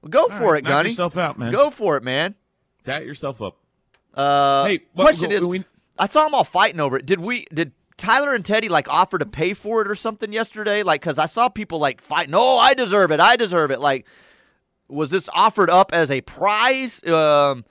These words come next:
Speaker 1: why don't you guys just ask for the logo and go get it if you're wanting it? 'Cause I would, I would support that. You know, we'll,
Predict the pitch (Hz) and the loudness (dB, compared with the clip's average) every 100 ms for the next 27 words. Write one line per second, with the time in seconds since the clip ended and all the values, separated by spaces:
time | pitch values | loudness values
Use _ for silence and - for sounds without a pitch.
0 | _ 165 208 220 226 226 208 208 180 202 | _ -4 -2 -2 0 0 0 -2 2 2
1 | - 190 170 170 208 160 151 139 143 127 | 0 -8 -4 0 0 0 -2 -2 -4 0
2 | 233 139 110 113 135 196 113 87 - 131 | 0 0 -6 -8 -6 -6 -8 -18 -12 -4
3 | 147 160 135 _ _ _ _ _ _ _ | -2 0 -2 _ _ _ _ _ _ _
4 | - 175 165 - 254 - 170 165 104 95 | -8 -6 -8 -2 -2 0 0 0 -2 -10
5 | 104 135 175 | -10 -8 -12